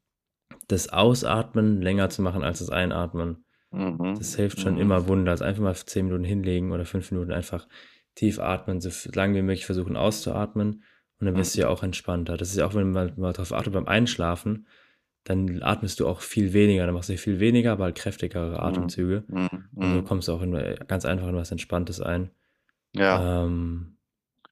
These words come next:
Speaker 2: Kannst du
Speaker 1: ja.
Speaker 2: auch schön beim, beim Spazierengehen, kannst du auch,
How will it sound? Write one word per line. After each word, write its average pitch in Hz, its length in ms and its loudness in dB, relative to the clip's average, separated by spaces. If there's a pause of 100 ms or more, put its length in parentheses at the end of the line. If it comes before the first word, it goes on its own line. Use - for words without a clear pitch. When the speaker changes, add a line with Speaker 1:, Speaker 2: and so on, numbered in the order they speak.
(280)
Speaker 2:
Kannst - 200 0
du 110 40 8
Speaker 1:
ja. 104 60 8
Speaker 2:
auch 87 60 2
schön 127 280 6
beim, 101 320 4
beim 95 240 2
Spazierengehen, 95 920 2
kannst - 280 -2
du - 80 2
auch, 98 320 4